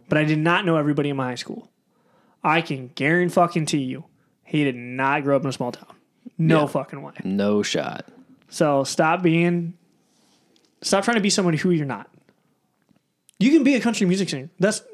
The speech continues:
Speaker 1: I'm not knocking that. And there can be something said about, like, praising the small town life, but do not act like you're from there. Like, and you, I know you don't live in a small town even now.
Speaker 2: No, guaranteed. Why would you want to?
Speaker 1: Exactly. <laughs>
Speaker 2: Sorry.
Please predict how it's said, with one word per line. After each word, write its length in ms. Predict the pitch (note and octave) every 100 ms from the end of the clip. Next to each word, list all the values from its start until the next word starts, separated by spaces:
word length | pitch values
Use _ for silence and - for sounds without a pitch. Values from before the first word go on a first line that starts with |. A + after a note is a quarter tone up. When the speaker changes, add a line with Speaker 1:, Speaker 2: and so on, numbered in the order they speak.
| C4+
Speaker 1:
I'm 120 | F#3
not 280 | A3 G3+ - _
knocking 420 | G3 D#3 F3 G3+ A3+
that. 240 | C4 D#4+ - - -
And 120 | E3+
there 120 | G#3
can 220 | G#3 A3
be 100 | G3
something 300 | F#3+ F#3+ G3 E3
said 240 | F#3 E3+
about, 500 | E3 D3+ D#3 C4+ -
like, 280 | F#3 D#3 -
praising 500 | - E3 D#3+ E3+ D#3+
the 60 |
small 260 | C3+ E3+ D3
town 260 | - C#3 A#2
life, 360 | C3 A#3 - _ _ _ _ _ _ _ _ _ -
but 200 | F3 D#3
do 180 | G#3+ D4+
not 260 | B3+ G3+
act 200 | D3+ D#3
like 160 | D3+ C3+
you're 80 | C#3+
from 220 | D#3 C3+
there. 200 | C#3+ F#3+ - _ _ _ _ _ _ _ _ -
Like, 160 | G3
and 140 | B3+ A3+
you, 140 | E4
I 100 | D#4
know 120 | F#4
you 160 | E4 B3+
don't 280 | E3+ D3 C3
live 160 | C#3 B2
in 100 | B2
a 40 |
small 300 | - C#3+ C#3
town 260 | D#3 D3+ F#3
even 240 | A#3 C#4+
now. 380 | F4 A4+ C#3+ -
Speaker 2:
No, 440 | C3 D#3+ D3 F2 -
guaranteed. 520 | C#3 D3 C3+ F3+ C#3+ G#2
Why 120 | A2
would 180 | B2 A#2+
you 80 | A#2+
want 200 | C3 B2+
to? 180 | - -
Speaker 1:
Exactly. 640 | A#3 D#3 E3 D#3 D#3+ D#3 - - - C4
<laughs> 280 | - -
Speaker 2:
Sorry. 440 | - C3 A#2 -